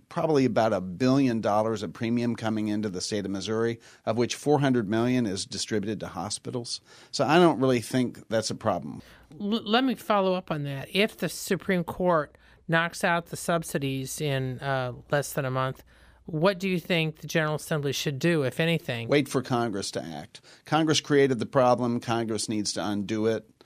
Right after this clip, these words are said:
Speaker 1: And, uh, you know, I, I really feel like, um, people really need to, to start being self-sufficient. Uh, I would predict that we are just around the corner from a severe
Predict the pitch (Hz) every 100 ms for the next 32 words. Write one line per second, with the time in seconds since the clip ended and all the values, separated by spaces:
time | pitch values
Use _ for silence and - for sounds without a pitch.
0 | - _ _ _ 123 117 110 107 104 98
1 | 92 87 _ _ _ _ 139 147 135 127
2 | - - - - _ - 151 190 208 214
3 | 156 143 139 113 107 101 98 - _ _
4 | _ _ _ - 101 95 92 85 90 -
5 | _ _ - 220 220 165 135 160 160 127
6 | 113 120 135 135 117 127 104 - - _
7 | _ - 131 120 - - 143 139 110 123
8 | 113 - 127 120 117 - 110 - - -
9 | - _ _ - _ 107 104 101 - 151
10 | 185 180 175 - 180 107 95 - - -
11 | _ _ _ 131 - 139 147 139 117 143
12 | 139 175 170 170 175 - 123 120 113 123
13 | 113 110 95 - 120 104 143 139 131 127